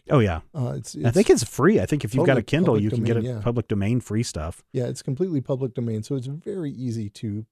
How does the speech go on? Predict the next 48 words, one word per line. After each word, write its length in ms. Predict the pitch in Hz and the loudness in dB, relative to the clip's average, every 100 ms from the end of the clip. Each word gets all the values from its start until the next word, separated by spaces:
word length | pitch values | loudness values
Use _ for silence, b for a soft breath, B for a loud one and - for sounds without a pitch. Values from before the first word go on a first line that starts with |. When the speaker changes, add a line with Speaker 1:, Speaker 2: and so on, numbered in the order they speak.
| _ | _
Speaker 2:
to 140 | - 107 | -12 -12
find 380 | - 110 117 107 | -10 -8 -6 -6
that. 200 | 95 - _ _ _ _ _ - | -8 -14 _ _ _ _ _ -14
Uh, 80 | 110 | -10
back 320 | 107 131 135 | -6 -6 -6
in 100 | 120 | -4
the 60 | 107 | -6
day, 420 | 98 110 196 247 | -6 -6 -6 -4
though, 460 | 113 120 - 160 120 _ _ _ | -6 -8 -10 -12 -16 _ _ _
like, 180 | 139 120 | -8 -6
so 100 | 139 | -4
when 140 | 113 147 | -4 -4
I 60 | |
played 220 | 147 139 | -2 0
Speaker 1:
So 80 | 120 | 2
Speaker 2:
this 20 | 110 | 0
Speaker 1:
back 100 | 98 | 0
in 60 | 104 | -2
the 80 | 87 | -2
day 160 | 98 | -2
is, 140 | 90 95 | -4 -6
like, 180 | 87 | -8
seventies, 500 | - 92 92 92 - - _ _ - | -6 -6 -4 -6 -10 -16 _ _ -6
Speaker 2:
Eighties. 120 | 98 | -4
Speaker 1:
eighties. 360 | 92 95 98 - _ - | -2 -4 -6 -12 _ -14
Okay. 240 | - 92 | -10 -8
Speaker 2:
Eighties, 380 | - 110 101 - | -4 -2 -4 -6
I 100 | 123 | -8
played 300 | 113 131 117 | -6 -4 -4
this 300 | 107 101 - _ _ _ | -4 -8 -10 _ _ _
Call 200 | - 117 | -8 -8
of 80 | 110 | -8
Cthulhu 360 | 110 151 147 135 | -8 -6 -2 -2
adventure, 580 | 110 123 117 117 110 - _ _ _ _ _ _ _ _ _ | -4 -6 -6 -6 -6 -8 _ _ _ _ _ _ _ _ _
owned 240 | 117 135 123 | -4 -2 -2
the 60 | |
adventure. 340 | 110 110 107 113 | -4 -6 -8 -10
I 20 | |
was 80 | 113 | -14
like, 140 | 113 | -14
"Whoa, 420 | - 147 135 127 - _ _ - | -10 -6 -4 -6 -8 _ _ -20
this 80 | 123 | -12
King 200 | - 117 | -6 -4
in 100 | 110 | -2
Yellow 180 | 113 107 | -4 -6
stuff 260 | - 104 | -8 -12
sounds 260 | - 120 - | -12 -16 -10
cool." 500 | - 160 139 123 | -2 0 0 -2